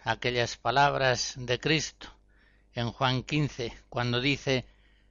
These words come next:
"Sabed que el mundo me ha odiado"? Y en ese mismo lugar añade: "Me ha odiado sin motivo"?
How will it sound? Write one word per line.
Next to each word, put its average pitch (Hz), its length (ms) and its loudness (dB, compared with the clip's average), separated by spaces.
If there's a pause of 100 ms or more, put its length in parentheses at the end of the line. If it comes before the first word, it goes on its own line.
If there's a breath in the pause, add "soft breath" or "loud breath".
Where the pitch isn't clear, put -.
"Sabed 143 680 4
que - 160 -2
el 127 100 0
mundo 143 680 2
me 113 260 0
ha 117 320 4
odiado"? 117 680 0 (920 soft breath)
Y 131 100 -2
en 147 80 2
ese 151 200 2
mismo 156 340 2
lugar 160 460 4 (240 soft breath)
añade: 160 640 4 (160)
"Me 123 220 -2
ha 156 140 6
odiado 175 640 4
sin 202 380 2
motivo"? 143 680 0